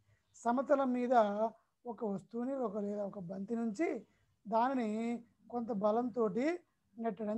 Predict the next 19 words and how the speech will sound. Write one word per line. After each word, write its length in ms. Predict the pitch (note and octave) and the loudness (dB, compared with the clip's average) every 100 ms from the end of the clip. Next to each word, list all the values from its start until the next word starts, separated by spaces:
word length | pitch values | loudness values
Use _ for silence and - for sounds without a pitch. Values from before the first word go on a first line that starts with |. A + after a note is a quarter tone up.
| A3+ | -4
జరిగింది. 380 | F#3+ E3 D#3+ E3 _ _ _ B3 | -8 -12 -18 -20 _ _ _ -14
నెట్టినప్పుడు 600 | A#3 C#4 C#4 A3 C4+ A#3+ G#3+ A#3 A#3 - _ - | -8 -2 -2 0 2 4 6 6 4 0 _ -8
ఆ 80 | A#3 F#3+ | -4 0
బంతి 280 | G#3 G#3+ G#3+ B3 | 0 0 4 4
అదే 180 | A3 B3 C4 | 6 2 0
విధంగా 360 | B3 B3 A#3 A#3 | -2 -4 0 0
చెలుస్తూ 520 | A3+ A3+ G#3 - A#3 B3 E4 - _ _ A3 | 0 -4 -8 -8 -8 -4 -6 -8 _ _ -12
ముందుకు 320 | G#3+ A#3+ A#3+ | -10 -10 -12
ప్రయాణాన్ని 800 | A#3+ G#3 G#3 G#3 G3+ G3+ G#3 D4+ F#4+ - _ _ - | -6 -2 -2 -2 -2 -2 0 0 0 -6 _ _ -20
సాగిస్తూ 540 | A3 G3+ F#3+ - A3 A3 A#3+ B3+ | -14 -12 -12 -14 -10 -6 -4 -4
ఉంది. 360 | G#3+ F3+ F#3+ F#3+ F#3+ E3+ D#3+ - _ _ _ | -6 -8 -8 -8 -8 -10 -16 -20 _ _ _
ఎప్పటిదాకా 480 | G#3 A#3+ B3 B3+ B3 | -10 -2 2 4 4
సాగిస్తుంది 640 | A3+ B3 A#3+ - B3 A#3+ A#3+ | 2 2 2 -4 -4 0 0
అది? 200 | A#3+ A#3+ A#3+ A#3+ B3 _ _ _ _ G#3 | 0 -2 -2 -4 -6 _ _ _ _ -4
ఎలాంటి 400 | G#3+ A#3+ B3 B3 | 0 0 -2 0
బాహ్య 420 | G#3 G#3+ A3+ B3+ A3+ | 2 2 2 2 0
బలం 220 | A#3+ A#3+ G#3+ | -2 -2 -6
పనిచేయనంత 520 | G#3 G3+ A#3+ A#3+ G#3+ | -8 -4 -4 -4 -2
వరకు 360 | A#3 A3+ B3 | 0 -2 -2